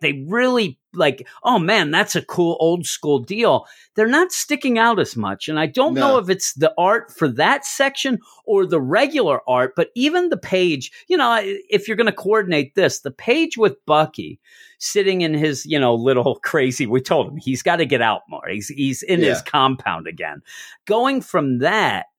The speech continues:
Speaker 1: to the flashbacks, the, they're, the color palette doesn't change tons because Bucky in his little, you know, panic room there i-, is all dark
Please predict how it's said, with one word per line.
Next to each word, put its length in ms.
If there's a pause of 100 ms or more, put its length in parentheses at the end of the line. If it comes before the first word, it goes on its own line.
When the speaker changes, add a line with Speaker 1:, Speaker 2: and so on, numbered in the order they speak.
(420)
Speaker 1:
to 800 (360)
the 360
flashbacks, 540 (300)
the, 220
they're, 340
the 80
color 340
palette 520
doesn't 360
change 580
tons 400
because 380
Bucky 560
in 180
his 280
little, 500
you 140
know, 200 (200)
panic 440
room 360
there 320 (340)
i-, 180
is 220
all 360
dark 340